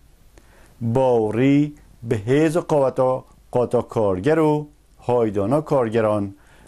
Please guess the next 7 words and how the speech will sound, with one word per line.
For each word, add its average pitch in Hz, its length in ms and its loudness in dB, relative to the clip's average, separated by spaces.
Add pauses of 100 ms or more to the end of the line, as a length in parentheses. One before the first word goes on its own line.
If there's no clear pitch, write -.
بو 131 200 2
توگیر 131 500 0
بون 143 440 0 (180)
در 123 140 0
ریک 117 180 -4
خراوید 92 600 -2 (200)
خودا. 113 400 -2